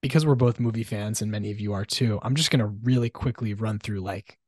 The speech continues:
you know, fifteen of the movies that came out that year. Jurassic Park, The Fugitive, The Firm, Sleepless in Seattle, Aladdin,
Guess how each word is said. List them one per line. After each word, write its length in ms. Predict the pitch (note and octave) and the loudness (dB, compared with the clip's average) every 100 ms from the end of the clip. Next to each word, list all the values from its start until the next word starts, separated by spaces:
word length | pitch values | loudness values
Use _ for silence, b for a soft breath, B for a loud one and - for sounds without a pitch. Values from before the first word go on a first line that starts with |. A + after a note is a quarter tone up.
| _ _ _ _ - | _ _ _ _ 0
you 80 | |
know, 100 | B2+ | 0
fifteen 640 | G#2+ - D#3 - B2 G#2+ A#2 | 2 2 2 2 -2 -2 -10
of 100 | A2+ | -10
the 60 | A2+ | -6
movies 220 | G#2+ G#2 | -6 -4
that 80 | A2 | -6
came 180 | A2+ G2 | -4 -4
out 140 | - | -6
that 120 | A2 | -8
year. 240 | G#2+ - - _ _ _ _ _ _ _ _ B B B | -8 -10 -12 _ _ _ _ _ _ _ _ B B B
Jurassic 400 | D3+ D#3 - D#3 | 6 6 6 4
Park, 360 | - A2+ - - - | 4 2 -2 -14 -6
The 80 | C3 | -4
Fugitive, 560 | - C3+ A#2 G#2 G#2 _ B2 | 4 4 4 -2 -6 _ -8
The 100 | C3+ | -6
Firm, 420 | - B2 G#2+ G#2+ b b - | 0 0 0 -4 b b -4
Sleepless 420 | - C#3+ D#3 - | 4 6 6 6
in 80 | C#3+ | 4
Seattle, 560 | C#3+ A#2 A2 G2 A2+ - | 4 2 0 -4 -8 -4
Aladdin, 560 | B2+ B2 A#2+ G#2 G2+ | 0 4 4 2 -2